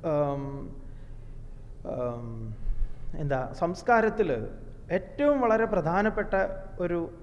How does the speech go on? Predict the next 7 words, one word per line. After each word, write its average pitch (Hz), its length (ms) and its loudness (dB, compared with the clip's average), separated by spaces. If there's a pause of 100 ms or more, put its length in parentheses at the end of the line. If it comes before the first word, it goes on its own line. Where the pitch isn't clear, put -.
(100)
ഇതാണ്, 139 300 2
ആ, 127 880 -4
ഈ 143 320 -2
അശ്വമേധ 208 680 2 (320)
യാഗം, 165 480 2 (180)
യക്-, 151 380 -2
അശ്വമേധം 170 640 0